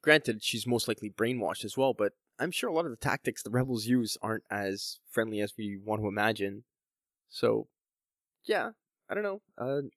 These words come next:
it's gonna be a nice little peek behind the curtain, and, uh, it's gonna be a nice step outside our comfort zone.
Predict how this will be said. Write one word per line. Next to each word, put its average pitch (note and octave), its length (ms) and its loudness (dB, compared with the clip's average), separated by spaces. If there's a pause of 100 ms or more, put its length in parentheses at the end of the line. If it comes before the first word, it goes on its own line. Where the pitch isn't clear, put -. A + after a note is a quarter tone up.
(100)
it's - 100 -12
gonna F3+ 120 2
be F#3+ 60 2
a E3+ 40 2
nice D#3 180 4
little D3 120 0
peek - 180 -4
behind C3 220 2
the A#2+ 40 -6
curtain, D#3 340 -2
and, C3+ 280 -2
uh, C3+ 360 4 (400)
it's - 300 -12
gonna D3 140 2
be C3+ 180 2
a B2+ 40 4
nice B2 220 0
step - 320 -2
outside A2 260 2
our G#2 80 0
comfort A2 340 -4
zone. A2+ 340 0